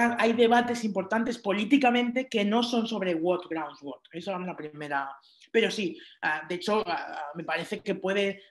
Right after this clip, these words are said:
buscar grounds, ah, puede ser útil. Yo no, y, eh, si, ah, la tesis realista donde todos los distintos niveles de la estructura tienen la misma realidad, a mí me parece plausible. Por otro lado, para,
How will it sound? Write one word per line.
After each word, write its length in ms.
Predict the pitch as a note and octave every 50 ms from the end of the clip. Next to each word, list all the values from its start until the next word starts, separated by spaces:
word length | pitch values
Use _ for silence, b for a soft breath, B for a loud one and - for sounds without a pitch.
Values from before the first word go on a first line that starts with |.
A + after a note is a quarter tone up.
| B
buscar 640 | - G3 G3+ - - - G3 G3+ A3 A#3 A#3 G#3+ G#3
grounds, 720 | F#3+ G3+ G#3+ G#3+ A3 A#3 B3 C#4 D4+ - - - _ _ _ _
ah, 60 | - - - - - _ _ _ _
puede 180 | - C4 C4+ B3
ser 180 | - - E3
útil. 320 | F#3 A3+ A3 A3 F3 D3 C#3 C#3+
Yo 160 | E3 E3+ F3
no, 180 | F3 E3 D#3+ - B B B B
y, 260 | - G3+ F3+ E3+ D#3+
eh, 320 | D#3 D#3 D#3+ - - - _ - E3 - _ E3+
si, 840 | E3+ - - - - G3+ G3 F3+ F3 E3 D#3 D3+ C#3+ C#3 C#3+ C#3+ D3 _ _ _ _ _ _ - _ _ _ _ _ _ _ _ _ _ -
ah, 280 | - D#3+ D3 C#3+ C#3+ D3
la 200 | E3 F#3 E3+ D#3+
tesis 320 | - F3+ F3+ - A3+ G3+ F3+
realista 480 | G3+ F#3+ F3+ F#3 G#3 F#3+ - - -
donde 260 | F#3 G3 F#3+ F#3+ F#3+
todos 340 | F#3 F#3 - G3+ G3+ G#3 G3
los 300 | G3 F#3+ F#3 F3+ F3 - - G3 E3+ F3 F3+
distintos 600 | F3+ F#3 - - G3+ G3 F#3 F#3+ E3+ - - - -
niveles 580 | F3+ F3+ F#3 F#3 F3 G3 G3 G#3 G3 F3+ F3
de 80 | F3 F3+
la 100 | F3 E3+
estructura 600 | E3 - - F#3+ F3+ - - G#3 G#3+ G3+ F#3 F#3+
tienen 160 | - G3 F#3+
la 60 | F#3+
misma 220 | F#3 F3+ F#3 F3+ -
realidad, 400 | - F#3 F3+ F3 F3+ F3 F#3+ G3
a 60 | F#3
mí 80 | E3+ F3
me 80 | F3 E3
parece 280 | E3 E3 E3 - E3+
plausible. 480 | - D3+ D3+ - - - C#3 - _ _ _ _ _ _ _ B B B B B B B B B B B B B B B B B B -
Por 140 | - F#3 A3+
otro 200 | B3+ A#3+ C4+ C4+
lado, 420 | C4+ C4 A#3+ G3+ D#3+ D3 C#3+ -
para, 560 | - F#3 F3 E3+ E3+ D#3 D3 D3 D3 D3 -